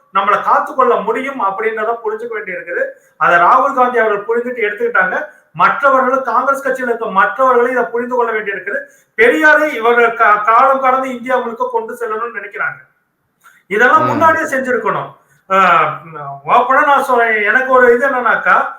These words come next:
Speaker 1: அம்பேத்கர் அவர், ஏன் மார்க்ஸ் முதற்கொண்டு உலகத்துல இருக்க அத்தனை மேதாவிகளையும் தமிழ்நாட்டுல கொண்டாந்து சேர்த்தவர் பெரியார்.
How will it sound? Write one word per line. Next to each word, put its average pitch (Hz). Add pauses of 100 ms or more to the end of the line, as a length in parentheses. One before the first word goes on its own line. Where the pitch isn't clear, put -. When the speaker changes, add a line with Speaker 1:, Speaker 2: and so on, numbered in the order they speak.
(240)
Speaker 1:
அம்பேத்கர் 285
அவர், 220
ஏன் 220
மார்க்ஸ் 269
முதற்கொண்டு 277
உலகத்துல 269
இருக்க 254
அத்தனை 220
மேதாவிகளையும் 247 (340)
தமிழ்நாட்டுல 302
கொண்டாந்து 262
சேர்த்தவர் 262
பெரியார். 190